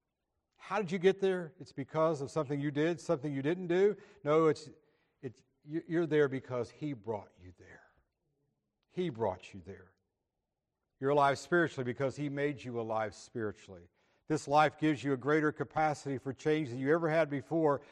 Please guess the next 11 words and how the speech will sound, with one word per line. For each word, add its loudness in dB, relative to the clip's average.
God 6
changes 0
you -2
by 10
making 2
you 0
into 0
a 4
brand 2
new 4
person. 0